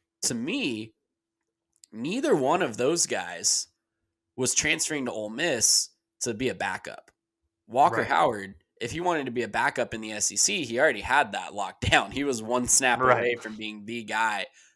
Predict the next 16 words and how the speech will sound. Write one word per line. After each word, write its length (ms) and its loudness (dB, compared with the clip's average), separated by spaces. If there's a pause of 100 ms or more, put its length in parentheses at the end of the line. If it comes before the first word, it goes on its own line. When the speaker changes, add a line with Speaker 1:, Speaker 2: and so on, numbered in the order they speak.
Speaker 1:
at 140 -6
the 80 -4
reigning 340 -4
S 200 0
E 20 -12
C 200 -4
West 260 -8
champions 460 -6
in 80 -16
L 140 -12
S 140 -4
U. 240 -2 (400)
Spencer 380 0
Sanders, 800 -2 (420)
I 80 0
mean, 420 0